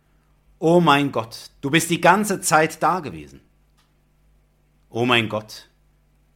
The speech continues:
alles, wirklich alles hatten wir aufgegeben für diese Idee, für diesen Traum, für diesen Jesus. Und es ist noch da, neu und lebendiger als je zuvor.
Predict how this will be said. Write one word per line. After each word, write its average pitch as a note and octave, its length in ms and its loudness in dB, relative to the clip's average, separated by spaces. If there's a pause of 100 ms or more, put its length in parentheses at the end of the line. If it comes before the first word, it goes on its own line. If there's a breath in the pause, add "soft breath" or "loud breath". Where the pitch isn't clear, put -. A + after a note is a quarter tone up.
(220)
alles, B2+ 380 0
wirklich - 400 -8
alles E3+ 340 4
hatten C3+ 240 -4
wir C3+ 120 -2
aufgegeben G2+ 680 -6 (260 loud breath)
für C3 140 -6
diese C#3 220 0
Idee, C#3 580 -2
für B2+ 100 -12
diesen C#3 260 -4
Traum, D3 460 4 (800)
für A#2 120 -10
diesen A2+ 240 -8
Jesus. A#2 540 -12 (1600)
Und B2+ 140 -8
es A#2 100 -6
ist A#2 140 -6
noch A2 180 -8
da, C#3 380 -8 (960)
neu C#3 460 4
und F#2+ 260 -10 (260 soft breath)
lebendiger C#3+ 540 0
als A2 180 -2
je C#3+ 160 -6
zuvor. C3+ 460 -12